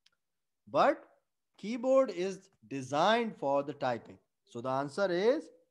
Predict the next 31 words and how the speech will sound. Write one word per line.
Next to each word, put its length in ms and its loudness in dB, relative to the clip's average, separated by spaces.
false. 560 2
Answer 300 -4
is 340 -2
no. 500 -2
Sami 380 -4
Ilhiji, 480 -2
uh, 260 -4
and 440 -6
Suleiman, 640 0
Abdul 260 -12
Muid, 440 -2
Huzaifa, 640 -2
Arshman 420 -10
Aziz, 480 -6
Mohammad 280 -8
Muamin, 520 -6
all 220 2
these 240 -6
guys, 400 -2
along 340 0
with 120 -6
the 80 -2
other 180 -4
guys, 280 -2
give 200 -8
the 80 -8
correct 280 -6
answer. 260 -6
It's 260 -8
a 180 -2
false. 580 0